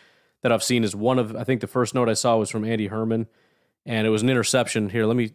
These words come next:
the, the, what note did I end up using here?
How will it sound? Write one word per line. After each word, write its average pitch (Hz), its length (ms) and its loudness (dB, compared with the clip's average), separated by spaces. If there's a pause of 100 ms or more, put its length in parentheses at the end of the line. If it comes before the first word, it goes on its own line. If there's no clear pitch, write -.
the, 110 200 0
the, 110 400 -4 (460)
what 120 160 -4 (420)
note 110 300 -4
did 101 100 -4
I 98 80 -4
end 98 140 -4
up 95 140 -6
using 92 320 -6
here? 92 300 -10